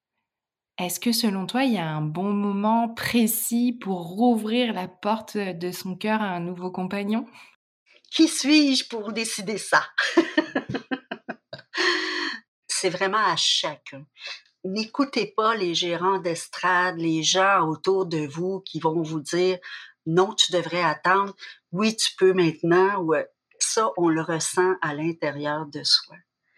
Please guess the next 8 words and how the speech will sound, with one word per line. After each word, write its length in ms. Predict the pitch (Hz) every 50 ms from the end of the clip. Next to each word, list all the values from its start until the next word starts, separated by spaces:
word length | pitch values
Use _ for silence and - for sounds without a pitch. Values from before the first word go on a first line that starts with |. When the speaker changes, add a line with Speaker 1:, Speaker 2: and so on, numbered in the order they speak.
| - - - - _ _ _
Speaker 2:
cet 300 | - - - 160 156 -
appel-là. 600 | 156 147 - - 165 151 147 143 139 135 143 143 - _ _ _ _ _ _ _ _ _ _ _ _ _ _ _ _ _ _
Ça 260 | - - - - -
peut 120 | - 147
être 180 | 156 156 - 170
un 140 | 151 143 135 -
besoin 500 | 170 165 156 - - 151 147 147 151 147
aussi. 440 | 151 - - - - - 143 160